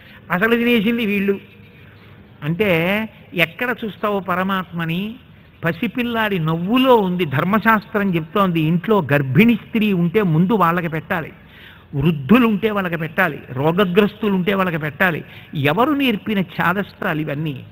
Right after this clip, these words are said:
చంటి పిల్లాడొస్తే ఒక్క బూరి వాడికి పెడితే భగవంతుడు కోపగించి ముక్కును వేలేసుకుని, "చెయ్యి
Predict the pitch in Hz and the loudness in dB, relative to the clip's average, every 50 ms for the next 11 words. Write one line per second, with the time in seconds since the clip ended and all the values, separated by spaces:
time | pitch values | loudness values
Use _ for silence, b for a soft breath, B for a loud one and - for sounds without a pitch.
0 | B B B B B B B B B B - - - - - - - - - - | B B B B B B B B B B -20 -20 -20 -20 -20 -20 -20 -20 -20 -18
1 | - - - - - - 151 160 180 196 220 240 240 - - 277 185 - 160 185 | -18 -18 -16 -10 -4 -2 0 0 0 0 -2 -4 -6 -2 -2 -2 -2 0 -4 -4
2 | 180 202 233 262 254 240 220 170 - - - 220 190 156 139 151 180 220 208 185 | -2 -2 0 0 0 0 0 -4 -4 -4 -2 0 2 2 2 0 -2 -2 -4 -6
3 | - - - 220 170 139 196 226 277 311 262 202 190 190 175 165 160 196 190 220 | -8 -6 -6 -6 -4 -2 -2 0 0 0 2 0 0 -2 -2 -4 -4 -2 -4 -2
4 | 208 - 185 143 160 190 180 135 160 190 208 226 208 175 190 175 160 - 165 180 | -2 -2 -2 0 0 -2 -2 -2 0 0 -2 -2 -4 -4 -6 -6 -2 0 0 0
5 | 180 - 196 202 185 160 202 170 156 160 160 - 220 196 170 165 170 175 185 - | 0 -4 -8 -8 -8 -8 -6 -6 -6 -6 -4 -4 -6 -4 -4 -4 -4 -6 -6 -8
6 | - - 170 160 - - - - - 247 320 | -8 -8 -8 -8 -8 -10 -10 -6 -4 -4 -2